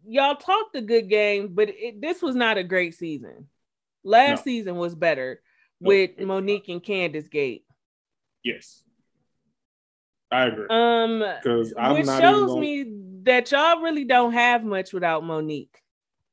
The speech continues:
Speaker 2: They also don't have, 'cause the whole, like, for better or worse, last season, like, Monique moved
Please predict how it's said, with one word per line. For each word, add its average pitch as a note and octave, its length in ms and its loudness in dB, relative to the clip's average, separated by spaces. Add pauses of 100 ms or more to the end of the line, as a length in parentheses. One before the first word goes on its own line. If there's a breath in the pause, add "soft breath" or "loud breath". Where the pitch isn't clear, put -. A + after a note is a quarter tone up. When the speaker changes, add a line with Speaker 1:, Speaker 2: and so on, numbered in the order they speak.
(1600)
Speaker 2:
They G#2+ 80 -10
also B2+ 200 -4
don't A#2 220 -4
have, A2 420 -2 (1040)
'cause D#3+ 200 2
the D3+ 100 2
whole, E3+ 420 4
like, C3+ 480 0
for C3+ 180 0
better D3 240 0
or D3+ 320 0
worse, C#3+ 360 0
last C3 360 -6
season, C3 560 -4
like, A2+ 280 -6
Monique B2+ 520 -2 (140)
moved C3 680 0